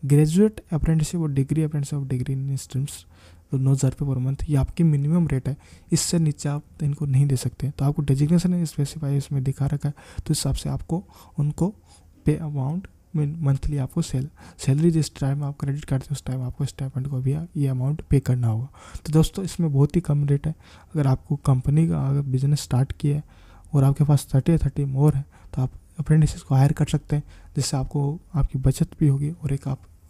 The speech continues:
एक apprenticeship को आप training देंगे जिसका उसका career भी बन सकता है। वो आपकी company से सीखेगा, जिसकी वजह से आपका कंपनी का कॉस्ट भी बचती है और वो apprenticeship को भी कुछ सीखने को मिलेगा। तो आप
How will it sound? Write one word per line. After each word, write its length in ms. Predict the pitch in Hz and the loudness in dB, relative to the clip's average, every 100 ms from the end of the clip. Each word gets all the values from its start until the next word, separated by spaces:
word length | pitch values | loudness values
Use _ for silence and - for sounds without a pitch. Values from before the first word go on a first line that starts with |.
| - | -2
एक 200 | 143 - 165 | -2 -4 -4
apprenticeship 540 | - 151 165 - 165 | 0 0 0 -2 -2
को 100 | 139 | -2
आप 160 | 131 - | -4 -2
training 300 | 139 143 156 | 0 0 0
देंगे 220 | 143 143 147 - - | 0 -4 -8 -14 -8
जिसका 240 | 147 - | -8 -6
उसका 200 | 139 - | -6 -6
career 440 | 139 - 131 135 131 | -6 -2 0 0 -2
भी 200 | 139 202 - - - - - | -4 -6 -10 -20 -20 -12 -2
बन 280 | 165 143 123 | 0 2 0
सकता 380 | - - - 123 | -4 -12 -4 -4
है। 160 | 120 _ - _ _ _ _ - - - - 156 | -4 _ -20 _ _ _ _ -20 -20 -20 -4 2
वो 80 | |
आपकी 220 | 156 156 160 | 4 4 0
company 340 | 147 135 165 | -2 0 0
से 80 | 147 | 0
सीखेगा, 560 | - 147 - 160 156 160 147 | -2 -2 0 0 0 -2 -8
जिसकी 200 | 143 147 | -4 -4
वजह 100 | 139 | -2
से 100 | 139 | -4
आपका 240 | 135 147 | -4 -6
कंपनी 340 | - 131 143 | -4 -2 0
का 60 | 156 | 0
कॉस्ट 300 | 160 147 - | 2 0 0
भी 100 | 151 | -2
बचती 320 | 139 - 143 | -2 0 -4
है 80 | 147 - - _ 143 | -4 -8 -20 _ -4
और 100 | 143 | -4
वो 60 | |
apprenticeship 460 | 131 139 - - 143 | 0 -2 -2 -8 -6
को 120 | 135 | -4
भी 100 | 143 | -4
कुछ 160 | 160 - | -6 -8
सीखने 460 | - - - 123 | -4 -4 0 -2
को 100 | 127 | -2
मिलेगा। 300 | 123 123 127 - - - | -4 -4 -6 -10 -18 -4
तो 60 | |
आप 100 | 156 | -2